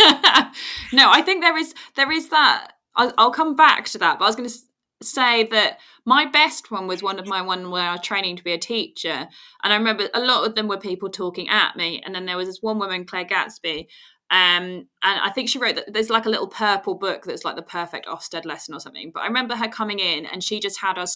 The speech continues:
doing all the activities, engaging us and doing all, all, all of the different tasks. And it was the first person that made me do it and made me be the student and made me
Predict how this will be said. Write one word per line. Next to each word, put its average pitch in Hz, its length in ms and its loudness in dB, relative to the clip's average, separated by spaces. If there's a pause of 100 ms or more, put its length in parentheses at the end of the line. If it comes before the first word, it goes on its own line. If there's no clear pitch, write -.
(140)
doing 220 420 0
all 196 160 -2
the 190 140 0
activities, 175 920 -6 (320)
engaging 185 480 -2
us 175 160 -6
and 180 160 -10
doing 180 360 -2
all, 175 280 -4
all, 185 360 -4
all 190 180 -2
of 185 80 -6
the 185 60 -8
different 190 340 -8
tasks. 220 640 0
And 190 220 -2 (320)
it 202 80 2
was 202 100 0
the 220 140 -4
first 240 340 2
person 226 520 -2
that 175 120 -6
made 196 260 0
me 208 220 2
do 190 220 -2
it 180 120 -2
and 196 140 -8
made 196 300 0
me 202 260 0
be 196 160 0
the 190 100 -4
student 196 560 -2
and 190 200 -6
made 190 240 -4
me 196 340 -2